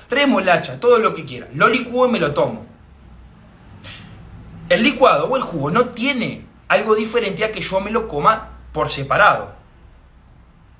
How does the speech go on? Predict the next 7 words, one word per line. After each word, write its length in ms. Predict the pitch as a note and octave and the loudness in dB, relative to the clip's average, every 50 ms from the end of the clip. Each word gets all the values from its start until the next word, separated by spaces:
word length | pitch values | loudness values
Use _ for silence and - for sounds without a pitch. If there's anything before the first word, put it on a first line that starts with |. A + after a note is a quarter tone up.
| _ _ _ _ | _ _ _ _
Entonces, 680 | - F3+ E3+ E3+ A3 F#3 D#3+ C3+ - - - - - - _ | -6 -4 0 2 2 2 2 0 -6 -10 -12 -18 -20 -14 _
los 180 | C#3+ F3+ - F#3+ | 2 2 2 2
beneficios 560 | G3 G3 F#3+ - - C#4 B3+ - - A#3 E3+ | 2 -4 -4 -6 -6 -4 -4 -2 -2 -2 -2
no 140 | E3+ E3+ E3+ | 0 -2 -2
son 300 | - - C#4 C#4+ C#4+ B3+ | -2 0 0 2 2 0
del 140 | E3+ C#3 B2+ | -2 0 2
batido, 540 | C3 C3 C3 - C3 A#2+ G#2+ G2 F#2+ - | 2 0 0 -4 -10 -10 -10 -12 -14 -18